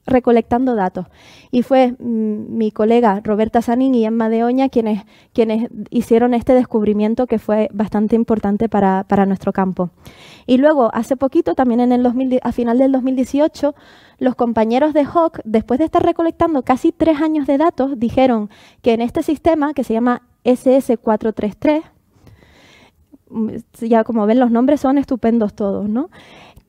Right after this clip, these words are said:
Es una, un microcuásar que además está envuelto en una especie de nebulosa. Y este microcuásar tiene unos chorros, unos jets, eh, de partículas y de luz megaenergéticos que interaccionan con esa nebulosa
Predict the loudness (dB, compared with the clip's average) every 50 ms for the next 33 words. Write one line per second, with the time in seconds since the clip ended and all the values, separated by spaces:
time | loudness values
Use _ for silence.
0 | _ 0 0 0 2 0 0 -2 -2 -4 -4 -2 0 0 0 0 2 0 0 2
1 | 2 0 -2 0 -2 -2 -2 2 2 2 2 2 2 0 -2 -2 -2 -2 -2 0
2 | 0 0 0 2 0 -2 -2 -2 -2 -2 -2 0 0 0 0 0 0 2 2 2
3 | 2 4 2 2 2 2 2 2 2 2 0 0 -4 -6 -6 -6 -10 _ _ -20
4 | -20 -20 -20 -20 _ _ -2 0 2 2 2 0 -4 -6 -6 -8 -6 -6 -4 -2
5 | -4 -4 0 0 -2 0 0 -2 -2 -2 -2 -2 -2 -2 -2 -2 -2 -4 -6 _
6 | -2 -2 0 0 0 0 -2 -2 -2 -4 -4 -4 -4 -6 -8 -12 _ _ 0 2
7 | 2 2 0 -2 -10 -20 -20 _ _ _ -10 -6 -4 -4 -2 -2 -4 -4 0 0
8 | -2 0 2 -2 -2 0 -4 -4 -4 -2 0 2 2 2 2 2 2 2 2 2
9 | 0 -2 -2 -2 0 2 2 2 2 2 0 0 0 0 -2 0 0 0 0 0
10 | -2 0 -2 -2 -4 -4 -12 -20 -20 -20 -20 _ _ 2 2 4 2 2 0 2
11 | 2 2 2 2 0 -2 -2 -2 -2 0 0 -2 -2 -2 -2 0 -2 -2 -2 -2
12 | -2 -2 -2 0 0 0 0 0 0 -2 -2 -6 -6 -6 -6